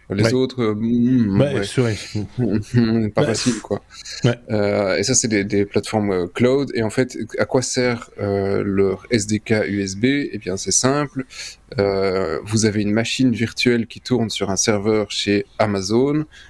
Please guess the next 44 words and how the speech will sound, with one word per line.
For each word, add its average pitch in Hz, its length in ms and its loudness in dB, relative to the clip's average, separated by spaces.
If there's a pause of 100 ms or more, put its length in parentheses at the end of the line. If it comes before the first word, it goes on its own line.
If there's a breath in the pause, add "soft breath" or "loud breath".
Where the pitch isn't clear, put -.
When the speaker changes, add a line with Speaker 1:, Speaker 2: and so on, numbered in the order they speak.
(280 loud breath)
Speaker 1:
Et, 117 340 2
euh, 95 360 0
sur, 110 480 0
euh, 92 220 0
chez 120 200 2
vous, 113 280 -2 (220)
sur - 200 -4
votre 123 200 0
petit - 220 -4
P 98 140 0
C, 135 300 0
vous 107 240 -2
avez 101 320 0
un 107 100 0
lecteur 110 340 0
de 101 120 -4
smart - 280 -4
card. 107 320 -2 (380 soft breath)
Et 101 40 -16
tu - 100 -8
dis, 113 160 4
Speaker 2:
Mhm. - 60 -2
Speaker 1:
bah 87 160 0
oui, 123 160 2
mais 107 100 -2
comment 120 280 0
est-ce 123 100 -4
que 120 80 -4
c'est 151 140 0
que - 60 -2
je - 80 -6
connecte 120 380 -2
les 117 80 2
deux ? 113 240 0 (520 loud breath)
C'est 120 80 2
Speaker 2:
Ouais. 123 40 4
Speaker 1:
pas 107 80 -2
possible, 131 420 -2
je 113 100 0
vais 101 60 0
pas 117 140 2
aller 113 160 0
le 113 80 -2
mettre 127 220 0